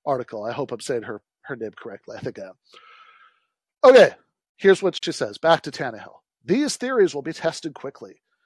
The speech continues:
It is being reported that after the sale is finalized, Musk plans on laying off nearly three quarters of Twitter's staff."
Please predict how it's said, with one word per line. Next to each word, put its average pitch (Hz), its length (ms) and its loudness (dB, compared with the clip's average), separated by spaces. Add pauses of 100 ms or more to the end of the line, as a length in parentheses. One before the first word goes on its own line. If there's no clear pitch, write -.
(140)
It 139 80 -6
is 151 80 -12
being 226 240 -4
reported 190 460 0
that 120 100 -6
after 160 240 0
the 165 60 -10
sale 170 300 -2
is 147 60 -6
finalized, 147 640 -4
Musk 180 240 -6
plans 170 320 -4
on 131 120 -6
laying 160 240 0
off 151 260 0
nearly 127 220 -8
three - 260 -14
quarters 185 380 -6
of 143 40 -14
Twitter's 165 320 -8
staff." 214 460 2